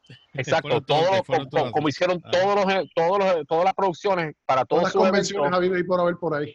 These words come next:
Speaker 2: Exacto, se-, eh, sea de música, de, o, o todas las convenciones, todo lo que acaba con el sufijo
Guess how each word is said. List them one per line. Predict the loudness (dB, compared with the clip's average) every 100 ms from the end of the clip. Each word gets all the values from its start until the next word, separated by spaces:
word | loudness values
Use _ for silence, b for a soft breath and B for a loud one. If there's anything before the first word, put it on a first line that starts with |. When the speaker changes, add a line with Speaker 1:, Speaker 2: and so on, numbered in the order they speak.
| -6
Speaker 2:
Exacto, | -6 -4 0 0 0 -2 -4
se-, | -2 -2
eh, | -2
sea | -2 0 0
de | 2
música, | 0 -4 -6 -2 0 2 2
de, | 2 0 -2
o, | -2 0 0
o | -2
todas | 0 0 2
las | 2 2 0 0
convenciones, | -2 -2 -4 -2 -4 0
todo | 0 0
lo |
que | 0
acaba | 0 0 0
con | 0
el | -2
sufijo | -4 -6 -2 0 0 0